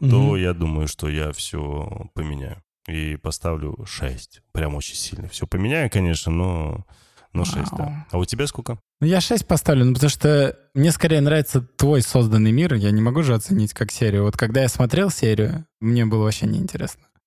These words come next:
Speaker 1: Ну, потому что ты
Speaker 2: Не, ну
Speaker 1: все
Speaker 2: давай так,
Speaker 1: прочитал
Speaker 2: э,
Speaker 1: вообще.
Speaker 2: смотри,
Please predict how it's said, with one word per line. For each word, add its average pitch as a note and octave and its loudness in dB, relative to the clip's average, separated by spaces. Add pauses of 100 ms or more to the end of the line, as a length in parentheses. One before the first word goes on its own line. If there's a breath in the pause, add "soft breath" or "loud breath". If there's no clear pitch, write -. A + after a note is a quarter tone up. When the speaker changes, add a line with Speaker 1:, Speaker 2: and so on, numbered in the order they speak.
Speaker 1:
Ну, C#3 2
потому B2+ 2
что A2 -2
ты G#2+ -2 (180)
Speaker 2:
Не, B2 2
ну G2 2
Speaker 1:
все C#3 4
Speaker 2:
давай E3+ 4
так, C#3 4
Speaker 1:
прочитал E3 4
Speaker 2:
э, - 4
Speaker 1:
вообще. B2 2
Speaker 2:
смотри, A2+ 2